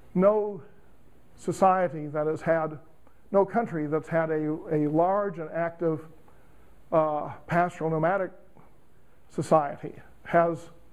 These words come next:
yet succeeded in converting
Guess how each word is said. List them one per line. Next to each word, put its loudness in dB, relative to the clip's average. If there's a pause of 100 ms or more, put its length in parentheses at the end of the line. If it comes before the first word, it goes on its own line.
(540)
yet 4 (140)
succeeded 0
in -4
converting 2